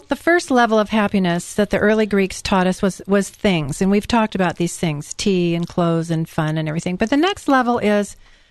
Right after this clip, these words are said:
yourself. And you discover your gifts and your talents and who you are and, and made in the image and likeness of God. And you feel good and you, s-, you, you master yourself. And this is where you hope you fit in and you're loved by other people. That makes you happy.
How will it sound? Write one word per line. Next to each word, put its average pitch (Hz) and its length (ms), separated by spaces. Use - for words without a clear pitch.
yourself. 226 760
And 214 140
you 226 80
discover 247 420
your 226 160
gifts 226 360
and 202 100
your 190 100
talents 196 680
and 190 120
who 233 120
you 214 240
are 175 260
and, 190 280
and 202 140
made 208 220
in 196 80
the 156 60
image 185 260
and 180 100
likeness 180 320
of - 140
God. 151 260
And 175 100
you 196 80
feel 233 280
good 185 280
and 170 120
you, 180 60
s-, - 200
you, 202 260
you 214 140
master 208 500
yourself. - 580
And 220 300
this 262 180
is - 100
where 254 140
you 233 160
hope 240 240
you 226 80
fit 208 240
in 196 160
and 185 120
you're 175 220
loved 175 380
by 151 160
other 147 140
people. - 300
That 131 140
makes 151 220
you 160 80
happy. - 440